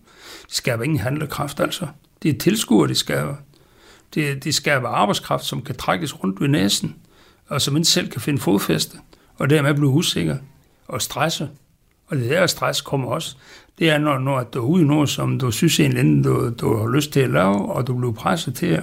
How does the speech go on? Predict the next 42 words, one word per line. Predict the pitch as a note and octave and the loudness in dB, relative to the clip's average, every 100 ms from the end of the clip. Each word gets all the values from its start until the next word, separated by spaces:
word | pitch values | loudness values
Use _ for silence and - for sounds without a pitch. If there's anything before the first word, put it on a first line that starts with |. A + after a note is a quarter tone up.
| - | -2
og | C3+ B2+ - - - - - - - - - - | -4 -4 -8 -20 -20 -18 -14 -12 -14 -14 -18 -10
du | |
skal | - - D#3+ | -4 0 2
bare | D#3 C#3 | 4 2
igennem, | B2+ C3 C#3+ | 0 -2 -2
nu | |
må | D#3 | 0
du | C#3+ | 2
lige | C#3 D#3 | 2 2
tage | C3+ | 2
dig | B2+ | 2
sammen. | - D#3 E3+ C3 - | 0 -2 -4 -6 -10
Altså, | C3 | -2
hver | F3+ | 2
gang | F3 | 4
jeg | C3+ | 4
hører | E3 | 4
det | C#3+ | 2
ord, | D3+ D#3 | 2 2
der | - | 0
skal | - C3 | -4 -6
tage | B2+ | -4
mig | A#2+ | -4
sammen, | A#2 D#3 D#3 | 0 0 0
så | C3+ | 0
tænker | - D#3 | 2 2
jeg, | D3+ | 2
at | |
jeg | C#3 | 0
skal | - D3 | 0 2
nu | C#3 | 2
galt. | C3 D3 - - - - | 2 0 -2 -12 -20 -8
Jeg | C3 | -6
skal | - | -4
fandme | - A#2 G#2+ | -2 -2 0
ikke | C3+ | 0
tage | C3+ | 0
mig | A#2 | 0
sammen. | A2+ C3+ C#3 C#3+ - - - - - - - - - _ | -2 -2 -4 -6 -16 -20 -20 -20 -20 -20 -20 -20 -20 _
Så | - D3 C3 C3 - _ _ - - - _ | -2 2 2 -2 -16 _ _ -20 -20 -20 _
det, | F3 F#3+ | 4 6
øh, | F#3 D3+ C#3 C#3 | 6 4 0 -2